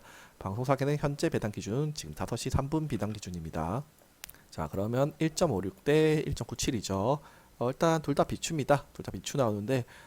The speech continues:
어, 확률적으로 보자면 일 점 오륙이 오십육 점 삼 프로로, 예, 나쁘지 않은 <coughs> 네, 확률을 갖고 있고요. 다만 최근에 오십삼 점 칠 프로 좀 떨어진 추세이긴 하네요. 그래도 확률적으로는 두 배당 비교했을 때는 일 점 오륙 정배 쪽이 여전히 높습니다.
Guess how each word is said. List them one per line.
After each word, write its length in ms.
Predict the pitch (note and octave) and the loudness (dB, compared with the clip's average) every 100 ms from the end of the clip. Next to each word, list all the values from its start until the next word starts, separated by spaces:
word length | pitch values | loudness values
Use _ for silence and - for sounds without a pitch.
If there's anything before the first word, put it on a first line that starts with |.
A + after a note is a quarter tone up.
| - - - | -20 -20 -10
어, 60 | G#2+ | -6
확률적으로 500 | F3+ A3 A3+ F3 D3+ | -4 -4 0 2 4
보자면 500 | D3 D3+ C3+ C#3+ C3+ | 4 4 6 4 2
일 80 | C#3 | -2
점 200 | D3+ A2 | -2 -2
오륙이 340 | F#2+ A2+ C#3 | -2 -2 0
오십육 320 | G2 - C3 | 0 0 -6
점 120 | - C#3 | -4 -2
삼 160 | C3+ | -2
프로로, 400 | - D3+ G#2+ A#2+ - - | 0 2 4 4 0 -6
예, 80 | F2+ | -6
나쁘지 340 | D2 - B2+ | -4 -2 0
않은 460 | G#2 A2+ C3+ C#3+ D#3+ _ _ _ - _ - - _ - - _ _ - _ _ | 0 0 0 -2 -6 _ _ _ -20 _ -20 -20 _ -20 -20 _ _ -20 _ _
<coughs> 320 | - - - | 12 12 12
네, 80 | A#2 | 4
확률을 320 | F#2 A#2 A2+ | -4 -2 -2
갖고 200 | A2+ - G#2+ | -2 -2 -4
있고요. 220 | - C3+ - - - - - | 2 0 0 -14 -20 -18 -2
다만 200 | B2+ C#3 | 2 4
최근에 320 | - F3+ F#3+ | 2 2 4
오십삼 340 | A2+ - - | 2 0 0
점 80 | D3+ | 0
칠 140 | - E3+ | 0 2
프로 180 | D3 | 2
좀 140 | A#2 B2+ | 2 2
떨어진 440 | D3 E3+ E3+ F#3 | 4 4 2 0
추세이긴 340 | F3 - E3+ C#3 | 0 2 4 2
하네요. 440 | E3+ D#3 A2 D3+ - - - | 2 2 2 0 -4 -16 -12
그래도 160 | - B2+ | -8 -4
확률적으로는 800 | F3 G3 F#3+ C3 A2+ A#2+ D3+ | 0 0 2 2 4 4 2
두 100 | A#2+ | 0
배당 220 | - A#2 A#2 | -2 0 -2
비교했을 320 | G2 A#2 - | -4 -4 -2
때는 220 | A2 C#3 | 0 0
일 100 | C3 | -2
점 160 | C3 F2 | -2 -2
오륙 180 | G2 | -4
정배 220 | - D#2+ G#2 | -6 -6 -6
쪽이 380 | A#2 B2 C3+ C#3 | -4 0 0 0
여전히 240 | E2 G#2 | -2 -2
높습니다. 560 | G2+ A#2 - F#2 C#2+ | -2 -4 -6 -6 -4